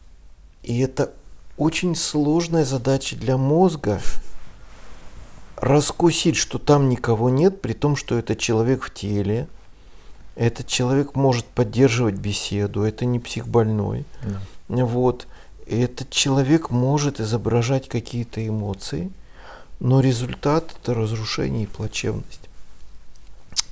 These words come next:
Speaker 1: Я так благодарен тебе, что мы смогли это записать, потому что об этом офигенски трудно говорить. Понимаешь, даже если это,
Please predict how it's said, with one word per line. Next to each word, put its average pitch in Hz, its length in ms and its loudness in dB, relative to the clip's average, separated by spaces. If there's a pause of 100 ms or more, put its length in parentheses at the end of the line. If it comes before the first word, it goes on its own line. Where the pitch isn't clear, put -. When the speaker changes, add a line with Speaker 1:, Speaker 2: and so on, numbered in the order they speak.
(840)
Speaker 1:
Я 120 220 6
так 131 220 2
благодарен 120 460 2
тебе, - 200 -6
что - 200 -6
мы 117 100 0
смогли 113 420 0
это 110 200 -4
записать, 110 480 -2
потому 120 260 -2
что - 200 -6
об 120 260 0
этом 143 320 4 (340)
офигенски 120 720 -2
трудно 110 400 -4
говорить. 113 600 -4 (680)
Понимаешь, 123 440 4
даже 135 340 6
если 120 460 -2
это, 131 540 2